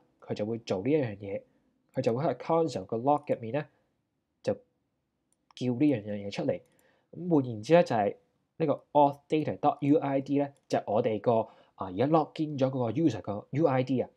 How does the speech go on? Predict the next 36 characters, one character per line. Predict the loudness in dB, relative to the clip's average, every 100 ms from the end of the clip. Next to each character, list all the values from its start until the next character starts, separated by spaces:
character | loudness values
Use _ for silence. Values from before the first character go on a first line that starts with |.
| -10
咁 | -10 4
我 | 4
哋 | 8
就 |
可 | 6
以 | 6
用 | 4
呢 | 4
個 |
U | 6 2
I | 2 -2 0
D | -2
呢， |
就 | -2 -4
拎 | -4 -4 -4
返 | 0
入 | 0
去 | -2
我 | -6
哋 | -6
個 |
profile | -2 2 4 2 -2
個 |
database | -2 0 0 0 -2
嗰 | -4
度 | -6
攞 | -4 -4
返 | -2 -4
我 | -6
哋 |
啲 | -10 -4
資 | 0
料 | 0 0
出 | 0
嚟 | 0
啦。 | 0